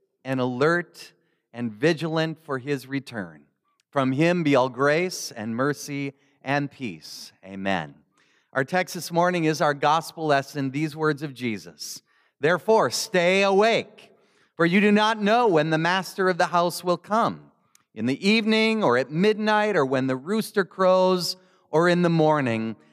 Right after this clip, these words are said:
lest he come suddenly and find you asleep. And what I say to you, I say to all,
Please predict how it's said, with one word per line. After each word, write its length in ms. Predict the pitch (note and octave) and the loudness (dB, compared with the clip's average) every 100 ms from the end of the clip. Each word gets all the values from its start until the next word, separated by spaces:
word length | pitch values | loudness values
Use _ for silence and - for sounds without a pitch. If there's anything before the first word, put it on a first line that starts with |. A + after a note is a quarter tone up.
| _ | _
lest 460 | C3 D#3 F3+ - - | -2 -2 -2 -6 -8
he 140 | F3+ | -6
come 340 | E3 E3+ E3 D3+ | -4 -2 -2 -2
suddenly 920 | - - B3 A3 C3 A2+ A2 B2 C#3+ | -6 0 0 2 0 0 -2 -4 -4
and 280 | B2 B2+ A#2+ | -4 -6 -4
find 340 | - B2+ B2+ | -2 -2 -2
you 140 | B2+ B2+ | -2 -2
asleep. 540 | C3 - F3+ F#3 G2 - _ _ _ _ _ _ | -2 -4 -4 -4 -4 -12 _ _ _ _ _ _
And 120 | B2 | -2
what 100 | C3 | 0
I 120 | C#3+ | 0
say 300 | C#3 - G#3+ | -2 0 2
to 80 | G#3+ | 2
you, 400 | G#3+ A3 B3 C4+ - | 4 4 2 2 0
I 160 | D3+ D#3+ | 0 -2
say 320 | - E3 D3+ | -2 -2 -2
to 240 | - D#3+ - | -4 -8 0
all, 680 | E3 D#3 A#2 C#2+ C#2+ _ _ | 2 2 0 -4 -12 _ _